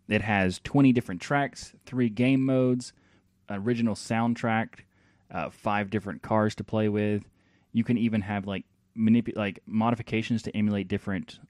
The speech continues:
old monitors and T Vs, like how they looked back in the day. So that's, that's pretty cool, actually.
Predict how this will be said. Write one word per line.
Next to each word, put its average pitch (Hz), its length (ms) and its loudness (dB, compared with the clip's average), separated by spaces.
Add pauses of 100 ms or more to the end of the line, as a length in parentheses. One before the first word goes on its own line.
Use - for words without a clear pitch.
old 98 240 -2
monitors 98 500 2
and 87 80 -8
T 101 200 -6
Vs, 98 340 -4
like 90 140 -6
how 92 120 -6
they 90 120 -6
looked 92 180 -8
back 90 220 -6
in 90 60 -10
the 87 60 -12
day. 98 360 -6 (400)
So - 120 -14
that's, 98 280 -2
that's 117 180 0
pretty 107 200 -6
cool, 82 200 -10
actually. 87 420 -10